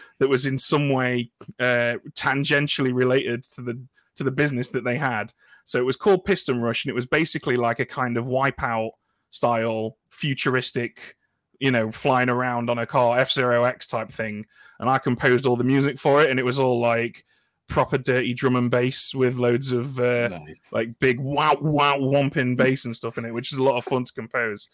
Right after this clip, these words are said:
Speaker 1: Uh, and then the other game that I have a credit on is called, I think it's called Pixel, Pixel Princess Blitz or something like that. But all I, that was, that's like, um, that was like a roguelike. Have you ever played S-,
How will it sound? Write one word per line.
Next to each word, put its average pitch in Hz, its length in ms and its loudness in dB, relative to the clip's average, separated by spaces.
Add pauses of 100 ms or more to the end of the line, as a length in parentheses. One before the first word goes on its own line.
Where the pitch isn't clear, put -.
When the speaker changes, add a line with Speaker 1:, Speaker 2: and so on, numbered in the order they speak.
(460)
Speaker 1:
Uh, 120 240 4 (220)
and 131 140 2
then 143 160 4
the 139 200 0
other 160 420 2 (120)
game 117 260 -4
that 113 80 -2
I 117 80 -2
have 113 100 -2
a 113 40 -10
credit 120 260 -4
on 113 180 -4
is 113 80 -8
called, 117 420 -4 (640)
I 156 40 -20
think 320 140 -8
it's - 80 -4
called 233 240 -6
Pixel, 196 540 0 (260)
Pixel 208 340 -4
Princess 196 460 -4
Blitz - 600 -2
or 175 80 -2
something 185 280 -4
like 180 180 0
that. 208 220 2 (460)
But 160 260 6
all 180 220 8
I, 143 80 8
that 151 360 2
was, 143 220 2
that's 170 240 2
like, 151 240 4
um, 123 380 0
that 143 60 2
was 147 120 0
like 151 140 2
a 135 40 2
roguelike. 135 760 4 (300)
Have 185 100 4
you 226 60 6
ever 226 100 4
played 196 380 4
S-, - 280 -4